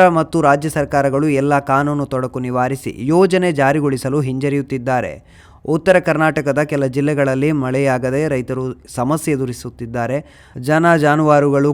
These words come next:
ಕುಡಿಯುವ ನೀರಿಗಾಗಿ ಪರದಾಡುವಂತಾಗಿದೆ. ಇನ್ನುವರೆಗೂ ರೈತರು ಮುಂಗಾರು ಬಿತ್ತನೆ ಮಾಡಿಲ್ಲ. ಸಂಪೂರ್ಣ ಬರಗಾಲ ಆವರಿಸಿದೆ. ಜನ ಜಾನುವಾರುಗಳು ಕುಡಿಯುವ ನೀರಿಗಾಗಿ ಹಾಹಾಕಾರ ಪಡುತ್ತಿದ್ದು, ಕೂಡಲೇ ರಾಜ್ಯ ಮತ್ತು ಕೇಂದ್ರ ಸರ್ಕಾರಗಳು ಮಹದಾಯಿ ಯೋಜನೆ ಜಾರಿಗೆ ಮುಂದಾಗಬೇಕು.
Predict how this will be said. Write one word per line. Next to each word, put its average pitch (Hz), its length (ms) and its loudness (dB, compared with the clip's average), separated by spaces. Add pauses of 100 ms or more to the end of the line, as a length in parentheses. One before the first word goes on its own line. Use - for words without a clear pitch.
ಕುಡಿಯುವ 139 280 2 (100)
ನೀರಿಗಾಗಿ 131 500 -2
ಪರದಾಡುವಂತಾಗಿದೆ. 123 960 -4 (440)
ಇನ್ನುವರೆಗೂ 165 640 4
ರೈತರು 151 360 2
ಮುಂಗಾರು 143 400 2
ಬಿತ್ತನೆ 127 380 -6
ಮಾಡಿಲ್ಲ. 123 260 -2 (260)
ಸಂಪೂರ್ಣ 135 380 -2
ಬರಗಾಲ 131 420 0 (120)
ಆವರಿಸಿದೆ. 120 540 -6 (400)
ಜನ 143 240 0 (100)
ಜಾನುವಾರುಗಳು 139 680 2 (100)
ಕುಡಿಯುವ 139 300 -2
ನೀರಿಗಾಗಿ 131 560 -4
ಹಾಹಾಕಾರ 127 680 -4
ಪಡುತ್ತಿದ್ದು, 123 480 -6 (400)
ಕೂಡಲೇ 180 420 6
ರಾಜ್ಯ 143 400 4
ಮತ್ತು 143 200 -4 (120)
ಕೇಂದ್ರ 139 260 -2
ಸರ್ಕಾರಗಳು 127 640 -4 (120)
ಮಹದಾಯಿ 127 420 -2
ಯೋಜನೆ 123 380 -4
ಜಾರಿಗೆ 120 480 -4
ಮುಂದಾಗಬೇಕು. 120 680 -4